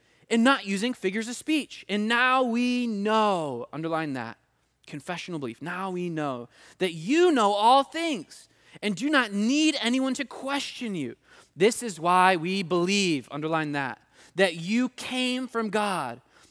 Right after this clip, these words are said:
Jesus answered them, "Do you now believe?" Underline that. "Behold, the hour is coming, indeed has come, when you will be scattered, each to his own home,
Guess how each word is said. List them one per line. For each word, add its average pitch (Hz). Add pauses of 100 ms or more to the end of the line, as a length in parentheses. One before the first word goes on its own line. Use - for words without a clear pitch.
Jesus 214
answered 208
them, 117 (360)
"Do 123
you 151
now 202
believe?" 262 (200)
Underline 139
that. 190 (640)
"Behold, 196
the 185
hour 240
is 190
coming, 214
indeed 208
has 220
come, 156 (220)
when 196
you 220
will 226
be 214
scattered, 202 (260)
each 247
to 208
his 180
own 240
home, 202